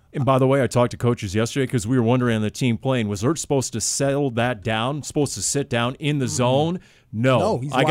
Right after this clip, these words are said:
Speaker 1: it
Speaker 2: widening
Speaker 1: from
Speaker 2: out.
Speaker 1: coaches. No, that was
Speaker 2: Yeah,
Speaker 1: just
Speaker 2: yeah.
Speaker 1: behind him.
Speaker 2: No, he was, uh,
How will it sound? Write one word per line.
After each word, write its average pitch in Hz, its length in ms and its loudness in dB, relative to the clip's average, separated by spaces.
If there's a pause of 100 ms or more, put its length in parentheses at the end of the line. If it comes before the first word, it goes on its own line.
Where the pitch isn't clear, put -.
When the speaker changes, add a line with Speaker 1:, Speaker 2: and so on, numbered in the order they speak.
(120)
Speaker 1:
it - 40 0
Speaker 2:
widening 160 60 -8
Speaker 1:
from - 100 0
Speaker 2:
out. - 60 0
Speaker 1:
coaches. 127 440 0
No, 104 400 -2
that 135 120 -2
was 233 140 2
Speaker 2:
Yeah, 247 60 2
Speaker 1:
just 180 140 2
Speaker 2:
yeah. - 40 -10
Speaker 1:
behind 110 340 -4
him. 90 160 -14
Speaker 2:
No, 214 200 -2
he 202 160 2
was, 220 360 0 (100)
uh, 135 80 -12